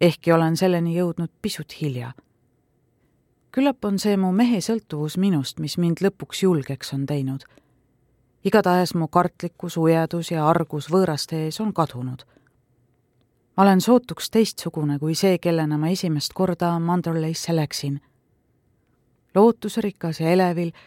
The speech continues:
kuid saadetud iseenda üsna lootusetust saamatusest ning innukast soovist meeldida.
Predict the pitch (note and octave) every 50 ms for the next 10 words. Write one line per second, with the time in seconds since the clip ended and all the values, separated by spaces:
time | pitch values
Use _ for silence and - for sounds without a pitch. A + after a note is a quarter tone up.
0 | _ _ _ _ _ _ _ - F3 D#3+ - G3+ F#3+ F#3 F#3 F3+ E3 - - D#3+
1 | - F#3 F#3+ - G#3 F#3 F3 F3 E3+ D#3+ D#3+ F3 A#3 A3+ - G3+ D#3 D3 D#3 E3+
2 | E3 - - D3+ C#3 - C#3+ - - C3+ - - - - G3+ A3 A3+ G3 D#3+ -
3 | - E3 D3 - D3+ C#3+ - - _ - - - _ _ - E3+ F3 E3+ - G3+
4 | G3+ G3 F3 - - E3 D#3 - - - E3+ E3 D#3+ D3+ D#3+ - - - F#3+ F#3+
5 | E3+ D3 C3 B2 B2 - C3+ - C#3+ C3